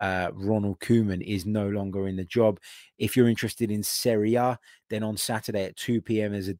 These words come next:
decent game between Atalanta and Lazio. Uh, Gasperini versus Sarri, that should be a decent watch, to be fair. But taking it forward to Sunday, 'cause I did start off by saying that Sunday, Super Sunday, is incredibly underwhelming. Um,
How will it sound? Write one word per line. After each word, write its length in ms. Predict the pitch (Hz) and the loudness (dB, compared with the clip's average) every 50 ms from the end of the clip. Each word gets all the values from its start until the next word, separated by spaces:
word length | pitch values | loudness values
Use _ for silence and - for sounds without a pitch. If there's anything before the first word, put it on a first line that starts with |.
| _ - | _ -4
decent 360 | 120 117 107 - - 101 98 | -4 -2 -2 -2 -4 -6 -4
game 220 | - 104 104 104 95 | -4 -4 -2 -2 -4
between 340 | 95 - - - 98 98 - | -6 -8 -8 -10 -10 -10 -8
Atalanta 680 | - 104 104 - - 107 101 104 110 110 107 - - 90 - - | -10 -10 -10 -8 -8 -6 -4 -2 -2 -4 -4 -4 -4 -6 -6 -6
and 220 | 95 90 90 92 | -8 -6 -2 0
Lazio. 580 | 104 113 - - - - 117 117 117 117 120 113 _ - - - - _ - | 0 0 0 0 -4 0 4 6 6 6 6 2 _ -10 -20 -20 -20 _ -2
Uh, 120 | 90 92 80 | -2 -2 -2
Gasperini 800 | 95 - 117 - - - - 120 110 110 113 110 110 107 98 | 2 2 2 2 2 -2 -2 0 0 2 2 0 0 -2 -2
versus 320 | 98 107 98 - - 95 - | -2 -4 -4 -4 -4 -4 -4
Sarri, 420 | - - 123 110 110 107 101 95 | -2 0 4 4 4 4 4 2
that 180 | 104 110 - - | 0 -4 -4 -6
should 140 | - 98 | -10 -8
be 120 | 87 92 90 | -6 -6 -6
a 40 | 85 | -6
decent 360 | - 95 85 - - 95 95 | -8 -10 -10 -10 -10 -10 -10
watch, 300 | 92 92 95 - - - _ _ - - - _ _ _ | -8 -10 -10 -12 -16 -20 _ _ -20 -20 -20 _ _ _
to 120 | - 110 85 | -6 -4 -4
be 120 | 101 92 | -4 -4
fair. 280 | - - 110 104 101 87 | -4 0 0 0 2 0
But 160 | 107 - - | -2 -6 -4
taking 380 | - 156 160 175 165 185 180 | 2 4 4 6 6 6 4
it 120 | 165 147 - | 4 4 2
forward 260 | - 143 131 127 120 | 0 4 4 4 4
to 80 | - 113 | 2 -2
Sunday, 340 | - - 98 101 95 95 98 | -4 -4 -4 -4 -2 -2 -4
'cause 160 | - - 101 | -4 -4 -6
I 40 | 90 | -2
did 200 | 87 117 110 - | -2 -2 -4 -4
start 260 | - - 92 90 - | -4 -2 -2 -2 -2
off 160 | 104 - - | -4 -10 -8
by 140 | - 82 80 | -8 -8 -8
saying 360 | - - 95 95 92 87 82 _ _ - - _ _ _ _ | -4 -4 -4 -2 -2 -4 -8 _ _ -20 -20 _ _ _ _
that 120 | 92 87 85 | -12 -10 -4
Sunday, 480 | - 113 107 101 95 98 92 90 - _ _ _ | -2 -2 0 0 0 0 -2 -2 -6 _ _ _
Super 300 | - - - 110 82 87 | -12 -4 -4 -4 -4 -2
Sunday, 360 | 92 98 95 90 85 87 87 95 | -4 -4 -4 -2 -4 -4 -6 -6
is 360 | - 82 101 90 80 - - | -8 -8 -8 -8 -8 -10 -12
incredibly 560 | - 92 90 - - 107 95 87 80 95 95 | -10 -10 -10 -4 -4 -2 -2 -2 -4 -6 -8
underwhelming. 680 | - - 95 92 95 92 95 101 98 98 95 92 90 85 - _ - - - - - - | -6 -6 -6 -6 -4 -2 -2 -2 -2 0 0 -2 -4 -4 -6 _ -20 -20 -20 -20 -16 -4
Um, 540 | - 113 117 117 117 117 113 117 113 117 - | 2 6 8 8 10 8 8 8 4 4 0